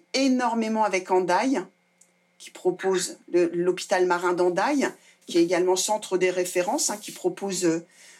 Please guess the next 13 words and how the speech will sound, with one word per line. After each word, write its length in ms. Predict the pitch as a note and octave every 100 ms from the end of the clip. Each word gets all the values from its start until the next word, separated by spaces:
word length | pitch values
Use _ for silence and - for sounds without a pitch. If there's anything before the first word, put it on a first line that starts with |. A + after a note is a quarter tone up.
| _
du 180 | E3+ F#3
répit, 500 | F#3 F#3 - A#3+ D#4 - _ _ _ -
euh, 360 | E3 D#3+ D#3+ E3+ - _
et 140 | F3 F3
une 220 | G3 F#3
prise 260 | - F3+
en 100 | F#3+
charge 500 | F#3 - G#3 F#3+ F3 E3+ - _ _ _ _
très 320 | - B3 A3+
adaptée 600 | F#3+ F#3 F#3 - C4 - -
à 100 | F#3
nos 120 | F3+
patients, 500 | F3+ E3+ - A#3+